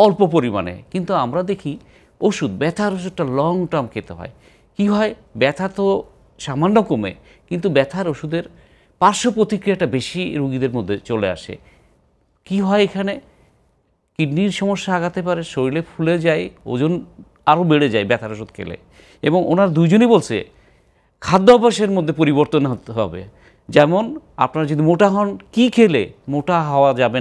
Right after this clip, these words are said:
না, কি খেলে আপনার শরীরটাকে আরও সুস্থ রাখা যাবে, এই জিনিসটা নিয়মিত করতে হবে। এবং দুজনই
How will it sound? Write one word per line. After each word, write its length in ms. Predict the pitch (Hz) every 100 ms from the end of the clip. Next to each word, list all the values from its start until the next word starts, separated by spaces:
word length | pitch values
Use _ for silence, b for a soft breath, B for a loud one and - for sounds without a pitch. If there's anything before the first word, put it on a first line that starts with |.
| 127
না, 60 | 127 b b b b _
কি 160 | - 220 233 -
খেলে 280 | - 156 165 175 - 139
আপনার 220 | - 151 -
শরীরটাকে 380 | 147 143 135 143 - _ 143
আরও 140 | 180 220
সুস্থ 180 | 202 - 190
রাখা 180 | 139 131 120
যাবে, 160 | 123 - 160
এই 60 | 143
জিনিসটা 260 | 139 - 120
নিয়মিত 280 | 117 113 107 -
করতে 140 | 101
হবে। 120 | 104 B B B 143
এবং 120 | 175 196 139
দুজনই 320 | 143 190